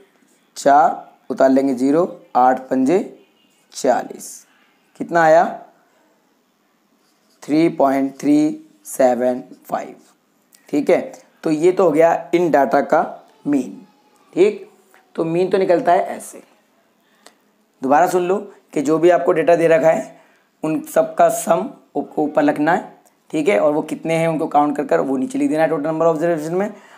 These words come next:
और सीधा फिर अगर, अ, simple हो रहा तो कर देंगे,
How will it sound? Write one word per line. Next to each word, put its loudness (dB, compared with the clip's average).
और 2
सीधा 0
फिर -4
अगर, 2
अ, -4
simple 0
हो 4
रहा 4
तो 2
कर 2
देंगे, 0